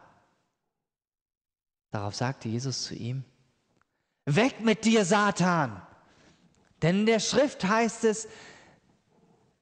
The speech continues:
den Herrn, deinen Gott, sollst du anbeten. Ihm allein sollst du dienen."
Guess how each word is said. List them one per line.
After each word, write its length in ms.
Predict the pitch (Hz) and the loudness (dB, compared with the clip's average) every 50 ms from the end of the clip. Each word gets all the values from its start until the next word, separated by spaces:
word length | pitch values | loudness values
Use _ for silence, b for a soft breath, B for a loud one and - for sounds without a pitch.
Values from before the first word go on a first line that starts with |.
| _ _ - | _ _ -2
den 140 | 151 156 | 0 0
Herrn, 540 | 147 127 143 170 202 214 202 180 151 131 123 - | 0 0 0 2 2 2 2 0 -2 -2 -4 -2
deinen 380 | 151 147 151 151 143 135 123 - | -2 0 0 0 -2 -4 -6 -4
Gott, 480 | - 175 180 156 143 - - - - - _ _ b b b b b b b - | -2 -2 0 0 -2 -6 -10 -16 -20 -20 _ _ b b b b b b b -16
sollst 460 | - - 147 139 135 123 - - - | -6 -2 -2 0 0 -2 -4 -4 -2
du 100 | 147 147 | -2 -2
anbeten. 800 | 147 165 156 147 127 135 127 117 110 - - 104 101 98 95 104 - B B B B B B B B _ _ | 0 -2 -2 -2 -2 -2 -2 -4 -4 -6 -8 -10 -10 -10 -12 -14 -18 B B B B B B B B _ _
Ihm 340 | - 208 202 208 202 185 | -2 0 0 0 0 -2
allein 580 | - 101 135 139 143 151 156 160 156 151 147 143 B B B B B B _ | -4 -4 -2 0 0 0 0 0 0 -2 -4 -6 B B B B B B _
sollst 500 | - - 123 120 120 - - - - - | -10 -6 -4 -4 -4 -4 -6 -8 -6 -4
du 300 | 139 131 131 131 127 117 - _ _ _ _ _ _ _ _ _ - | -4 -2 -2 -4 -6 -8 -12 _ _ _ _ _ _ _ _ _ -6
dienen." 340 | 127 120 117 98 90 85 | -4 -4 -4 -6 -8 -12